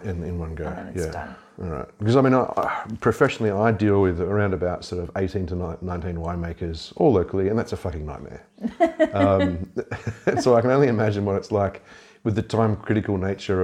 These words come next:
Speaker 1: of, of
Speaker 2: Yeah.
Speaker 1: farming. I mean, you're, you are dictated to by the seasons and when it rains and when it doesn't.
Speaker 2: Yeah.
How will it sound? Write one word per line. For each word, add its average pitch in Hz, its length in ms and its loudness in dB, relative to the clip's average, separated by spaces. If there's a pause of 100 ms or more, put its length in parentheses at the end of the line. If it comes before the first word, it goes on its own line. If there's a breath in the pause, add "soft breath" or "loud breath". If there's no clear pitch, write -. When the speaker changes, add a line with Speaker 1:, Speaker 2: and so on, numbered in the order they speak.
Speaker 1:
of, 82 260 -6 (200)
of 90 180 -6
Speaker 2:
Yeah. 90 80 -8
Speaker 1:
farming. 90 500 0
I 92 60 -8
mean, 90 140 -2
you're, 90 260 0
you 98 200 2
are 98 120 4
dictated 87 540 -4
to 95 160 0
by 90 240 0
the 85 80 -6
seasons 92 420 -2
and 87 100 -2
when 95 120 0
it - 80 -2
rains 85 260 -6
and 87 80 -6
when 87 80 -4
it 78 80 -6
doesn't. 85 420 -6
Speaker 2:
Yeah. - 220 -10